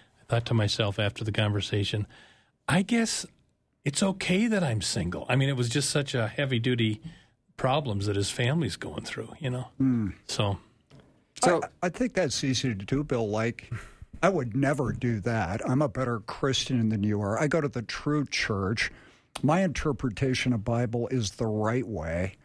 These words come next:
Speaker 2: Uh, it's hard to turn that off, I think.
Speaker 1: Mm-hmm.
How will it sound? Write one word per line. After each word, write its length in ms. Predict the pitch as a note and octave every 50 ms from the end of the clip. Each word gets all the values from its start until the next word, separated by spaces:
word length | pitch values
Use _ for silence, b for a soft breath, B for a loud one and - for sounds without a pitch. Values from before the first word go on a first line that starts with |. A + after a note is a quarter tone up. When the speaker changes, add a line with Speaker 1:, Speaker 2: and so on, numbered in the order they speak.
| b b b b b b b -
Speaker 2:
Uh, 240 | - A#2 A#2 A#2 A2+
it's 180 | D3 C#3+ - -
hard 240 | - - F#3+ A#3 G#3+
to 100 | - F3
turn 360 | B2+ A2 - - - D3+ C#3+ C3
that 180 | B2 A#2 G#2+ G2
off, 340 | A2+ A#2 B2 B2 G#2+ - -
I 120 | - F2
think. 340 | F2 - - E2 D2 E2 -
Speaker 1:
Mm-hmm. 320 | - A2+ G#2 G#2 G2+ G2